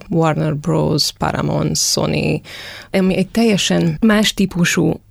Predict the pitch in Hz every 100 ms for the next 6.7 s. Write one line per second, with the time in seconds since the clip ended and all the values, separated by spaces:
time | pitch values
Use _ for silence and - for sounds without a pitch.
0 | - - - 202 190 - 170 151 160 160
1 | - 190 196 233 - 262 302 320 311 -
2 | - - - - - - 202 180 - 175
3 | 170 - 175 - - - - - - -
4 | - - - - 180 - - - 165 202
5 | 202 175 - - 156 147 175 170 165 160
6 | 165 190 - 185 - -